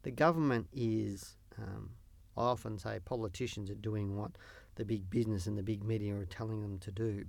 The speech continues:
basically. And the media quite often runs the government, so to speak, because of the rhetoric they keep putting out and what, what's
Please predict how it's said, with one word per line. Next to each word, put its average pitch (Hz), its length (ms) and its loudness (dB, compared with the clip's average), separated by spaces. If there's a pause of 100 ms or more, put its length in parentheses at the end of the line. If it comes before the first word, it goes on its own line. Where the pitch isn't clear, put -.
(120)
basically. 101 480 -6
And 101 100 -4
the 107 60 0
media 113 460 4 (400)
quite 110 240 2
often 107 420 -2 (160)
runs 107 680 0 (140)
the - 80 -10
government, 110 560 0
so 98 220 -6
to 95 80 -4
speak, 107 400 -6
because 101 520 -4
of 95 240 -4 (140)
the 104 280 -4 (500)
rhetoric 107 460 -2 (100)
they 107 160 -2
keep 110 300 -6
putting 101 320 -2
out 107 200 0
and 104 120 0
what, 104 160 -4 (560)
what's - 440 -6